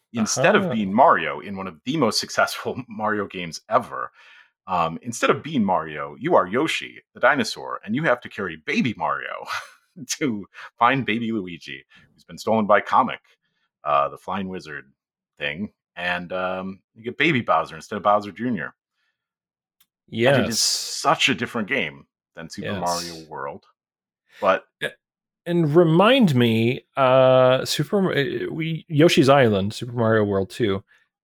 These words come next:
Speaker 2: uh, that came pretty late in the S N E S life cycle, right? I think
Speaker 1: Relatively. Um,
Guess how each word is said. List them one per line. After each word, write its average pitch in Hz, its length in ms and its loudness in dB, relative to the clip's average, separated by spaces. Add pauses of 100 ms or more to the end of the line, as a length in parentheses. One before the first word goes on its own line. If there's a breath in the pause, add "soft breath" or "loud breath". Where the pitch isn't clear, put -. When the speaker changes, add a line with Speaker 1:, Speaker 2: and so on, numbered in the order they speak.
Speaker 2:
uh, 101 400 2
that 165 220 4
came 330 200 2
pretty 165 400 6
late 107 460 4
in 113 100 -2
the 113 140 2
S 120 180 0
N 110 120 2
E 104 60 2
S 98 200 -2
life 101 200 -4
cycle, - 380 -10
right? 101 420 -4 (200)
I 117 100 -10
think 208 220 -4
Speaker 1:
Relatively. - 1120 -4 (180)
Um, 107 560 0